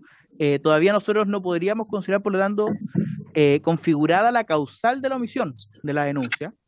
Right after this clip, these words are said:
Eh, no me quiero meter en el, en los temas de la, del, de lo facultativo, porque efectivamente nosotros, si concluyésemos que no podemos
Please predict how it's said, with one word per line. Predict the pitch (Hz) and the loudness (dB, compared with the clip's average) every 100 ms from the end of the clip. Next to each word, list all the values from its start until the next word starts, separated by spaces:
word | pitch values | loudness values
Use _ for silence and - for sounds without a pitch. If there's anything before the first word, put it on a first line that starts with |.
| - - _ - | -12 -12 _ -8
Eh, | 143 131 127 | -2 -2 -2
no | 151 | -2
me | 196 | 0
quiero | 190 | 2
meter | 208 214 226 | 2 2 2
en | 208 | 0
el, | 190 | -2
en | 170 | 0
los | 160 147 | -2 -2
temas | 180 185 | -2 0
de | 175 | 0
la, | 160 143 | 0 -2
del, | - 139 131 120 | -8 -6 -6 -6
de | 135 | -2
lo | 139 | -2
facultativo, | 127 139 127 143 170 208 | -4 -4 -2 -2 0 0
porque | 180 156 | 0 -4
efectivamente | 139 160 165 170 | -4 -2 -4 -4
nosotros, | 151 175 160 135 - _ - - - - | -4 0 0 -2 -18 _ -20 -20 -20 -6
si | 147 135 | -6 -6
concluyésemos | _ 147 135 147 170 190 196 190 196 175 _ - | _ -2 2 2 4 4 2 2 0 -2 _ -6
que | 143 | -2
no | 143 180 | -2 0
podemos | 185 185 196 196 185 | 2 2 2 -2 -6